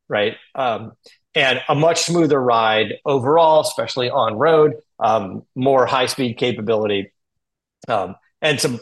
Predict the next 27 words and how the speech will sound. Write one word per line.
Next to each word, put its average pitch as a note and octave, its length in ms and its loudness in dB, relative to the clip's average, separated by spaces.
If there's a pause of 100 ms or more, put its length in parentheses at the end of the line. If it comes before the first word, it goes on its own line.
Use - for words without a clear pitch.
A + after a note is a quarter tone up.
(240)
pretty F3 180 0
cool B2+ 600 2 (200)
little G3 220 2
upgrades. C#3 580 2
It - 60 -14
has C3 240 -2
the C3+ 80 -2
heads A#2+ 240 -2
up B2+ 160 -2
display. A#2 720 0 (280)
Uh, G#2 400 2 (140)
oh, D#3+ 120 4
I C#3+ 100 4
think G#3 340 -2
Recaro D3+ 500 2
seats D#3 320 -2
might D#3+ 200 -2
be E3+ 100 -2
the E3 160 -4
only E3 280 -2
option, E3 420 0
although C3 300 2
it B2 60 -2
might C3+ 260 0
come B2+ 300 -2
in A2+ 120 -2
the A2 180 -4